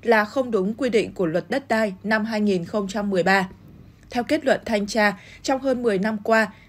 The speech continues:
tập đoàn Phúc Sơn và các công ty thành viên thuộc doanh nghiệp này đã được giao nhiều dự án đất đai, hợp đồng xây dựng các công trình, khai thác tài nguyên khoáng sản,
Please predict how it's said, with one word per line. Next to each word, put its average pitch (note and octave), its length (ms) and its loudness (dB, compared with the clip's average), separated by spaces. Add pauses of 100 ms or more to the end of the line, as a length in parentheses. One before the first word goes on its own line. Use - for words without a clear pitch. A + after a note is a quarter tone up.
tập A#3 200 4
đoàn G#3+ 200 4
Phúc D#4 220 -4
Sơn A3+ 260 -2
và G3+ 120 -2
các A#3 260 -6
công G3 200 -4
ty G3 140 2
thành F#3+ 280 -4
viên G3+ 280 4
thuộc F#3+ 340 0
doanh G#3+ 240 0
nghiệp F#3+ 200 0
này F#3+ 260 0 (280)
đã F#3 140 6
được A#3+ 180 0
giao G#3+ 260 0
nhiều G#3 220 2
dự F#3+ 140 0
án F3+ 300 -2
đất D4 220 -2
đai, G#3+ 220 2 (220)
hợp A3+ 220 0
đồng G#3+ 220 4
xây A#3+ 200 -2
dựng G#3+ 280 0
các A#3+ 180 -6
công A3 160 0
trình, G3+ 280 2 (260)
khai B3 200 0
thác D4+ 240 -4
tài A3 160 0
nguyên G#3+ 220 0
khoáng G#3 260 -2
sản, G#3+ 260 -2